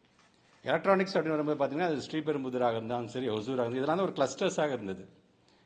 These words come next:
இன்னைக்கு தமிழ்நாட்டுடைய ஒரு மைய பகுதியா இருக்கின்ற திருச்சியில இதற்கான ஒரு மிகப்பெரிய ஒரு அறிவிப்பு நம்முடைய மாண்புமிகு தமிழ்நாட்டு முதலமைச்சர், அஹ், வெளியிட்டிருக்கிறாங்க. ஆம், உள்ளபடியே அது திருச்சி மாவட்டத்துக்கு காரங்க மிகுந்த மகிழ்ச்சி.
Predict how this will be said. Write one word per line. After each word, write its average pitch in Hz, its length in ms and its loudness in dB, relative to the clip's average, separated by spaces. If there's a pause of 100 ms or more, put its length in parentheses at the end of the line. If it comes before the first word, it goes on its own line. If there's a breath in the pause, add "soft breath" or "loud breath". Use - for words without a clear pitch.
இன்னைக்கு 139 240 0
தமிழ்நாட்டுடைய 180 520 4
ஒரு 165 120 4
மைய 147 280 4
பகுதியா 151 340 2
இருக்கின்ற 135 420 0
திருச்சியில 143 840 -2
இதற்கான 127 480 -2
ஒரு 107 380 -4 (340 loud breath)
மிகப்பெரிய 135 540 0
ஒரு 135 160 2
அறிவிப்பு 120 380 -2
நம்முடைய 104 340 -4
மாண்புமிகு 104 420 -4
தமிழ்நாட்டு 107 420 -6
முதலமைச்சர், 95 600 -10 (180)
அஹ், 92 160 -14
வெளியிட்டிருக்கிறாங்க. 90 760 -14 (580 soft breath)
ஆம், 90 720 -12 (100)
உள்ளபடியே 107 360 -2
அது 95 380 -4 (420)
திருச்சி 120 260 -12
மாவட்டத்துக்கு 107 680 -8
காரங்க 104 400 -8
மிகுந்த 101 380 -10
மகிழ்ச்சி. 101 400 -10